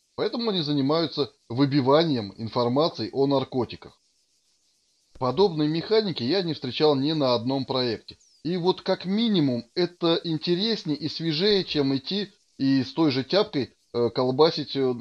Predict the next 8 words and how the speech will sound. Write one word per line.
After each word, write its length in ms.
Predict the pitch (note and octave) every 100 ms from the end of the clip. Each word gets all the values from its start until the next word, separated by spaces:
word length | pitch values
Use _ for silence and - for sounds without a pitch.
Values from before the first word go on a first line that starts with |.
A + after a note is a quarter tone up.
| A2+
героин. 580 | B2 C3+ C3+ A#2 D#2+ - _ _ _ _ -
Согласитесь, 560 | E3 A3+ B3+ G#3+ D3 -
это 240 | G3+ F#3+
интереснее, 580 | E3 E3+ C#3 G#2+ - E2+ _ _
это 200 | G3 G3+
свежо, 520 | - E3+ B2+ A2 F#2 _ _
это 240 | F3+ - F#3
ново. 680 | D#3+ E3 D3 A#2 G2+ E2+